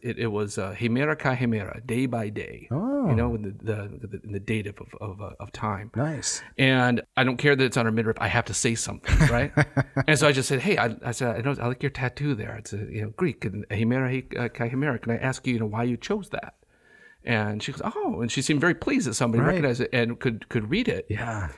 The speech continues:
Speaker 1: And apparently it's from, it's from one of Paul's letters.
Speaker 2: Oh.
Speaker 1: And she, it was a, it was a biblical reference.
Speaker 2: Well,
Speaker 1: Just
Speaker 2: now I gotta go find that. Thanks a lot.
Speaker 1: <laughs> But to her, I mean, she said something about, This is just kind of my reminder that, uh, you know, to take things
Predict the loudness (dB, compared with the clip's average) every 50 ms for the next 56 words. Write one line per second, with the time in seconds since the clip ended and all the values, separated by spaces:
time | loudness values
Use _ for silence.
0 | -8 2 4 4 6 6 4 2 2 4 4 4 4 4 2 2 0 -2 0 2
1 | 4 4 6 4 2 0 -4 -10 -4 -4 -4 -2 0 2 2 4 4 4 2 2
2 | 0 -2 -6 _ 0 2 2 2 2 0 -4 -4 -4 -8 -12 -14 -18 -20 _ _
3 | _ -2 -2 0 0 0 0 0 0 2 2 2 2 0 -2 0 0 0 0 0
4 | 0 0 0 0 0 0 -2 -4 -6 -4 -4 -4 -2 -2 -2 -2 -2 -4 -4 -6
5 | -4 -6 -4 0 2 4 4 6 6 6 6 6 6 6 6 4 4 4 2 2
6 | 4 2 2 2 0 -2 0 -2 -2 0 2 2 4 4 4 2 2 4 4 4
7 | 4 4 2 2 -2 6 6 4 6 6 4 4 4 4 0 0 0 -2 -2 -4
8 | -6 -12 -14 -2 6 6 8 8 10 8 10 10 8 6 6 6 4 4 4 4
9 | 4 4 2 2 2 2 2 2 4 4 2 2 2 0 0 0 -2 -2 -4 -2
10 | 0 0 2 4 4 4 4 6 4 4 4 4 2 2 2 0 0 2 0 0
11 | 0 0 0 -2 0 2 0 0 0 -2 -2 0 -2 -2 -2 0 0 0 0 0
12 | -2 -6